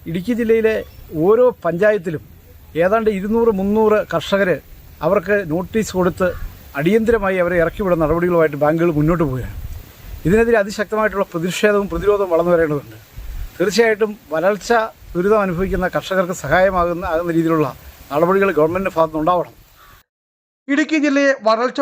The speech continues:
Speaker 2: ബാധിത ജില്ലയായി പ്രഖ്യാപിച്ച് ജപ്തി നടപടികൾ നിർത്തിവെക്കുവാൻ സർക്കാർ ഉത്തരവുണ്ടായില്ല എങ്കിൽ കർഷക ആത്മഹത്യകൾക്ക് ഇടുക്കി സാക്ഷ്യം വഹിക്കേണ്ടി വരും. ഈ സാഹചര്യത്തിൽ രാഷ്ട്രീയത്തിനതീതമായി കർഷക സംഘടനകളും ഉണർന്നു പ്രവർത്തിക്കേണ്ട കാലം അതിക്രമിച്ചു.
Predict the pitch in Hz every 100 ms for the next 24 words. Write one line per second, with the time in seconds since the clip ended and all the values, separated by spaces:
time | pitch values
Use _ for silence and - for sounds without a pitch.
0 | 254 254 247 240 190 202 220 208 190 180
1 | 196 185 175 180 170 170 _ _ _ 196
2 | 202 240 311 285 262 254 254 240 208 190
3 | 226 190 208 196 190 180 226 208 202 220
4 | 233 196 196 202 185 180 175 160 160 156
5 | - _ _ _ _ _ - 247 311 285
6 | 269 247 233 240 233 214 202 190 208 208
7 | - 185 - 202 196 170 147 131 127 143
8 | 147 160 220 - _ _ _ _ 180 190
9 | 202 196 202 202 196 196 196 - _ _
10 | _ _ 214 233 240 240 254 262 233 220
11 | 233 214 214 214 208 262 233 - 208 208
12 | 220 208 190 185 190 - _ _ 226 247
13 | 277 277 226 208 220 214 208 208 185 226
14 | 226 170 139 - 165 156 147 160 190